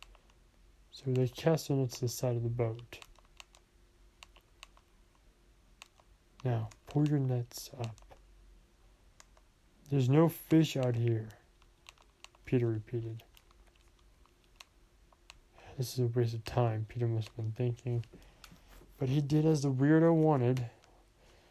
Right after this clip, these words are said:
"Fine, stranger. Lift up our nets. Make this crazy guy happy." And he was met with resistance.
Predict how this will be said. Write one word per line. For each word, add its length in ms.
"Fine, 380
stranger. 640
Lift 220
up 80
our 80
nets. 520
Make 100
this 160
crazy 400
guy 160
happy." 460
And 400
he 200
was 180
met 140
with 120
resistance. 800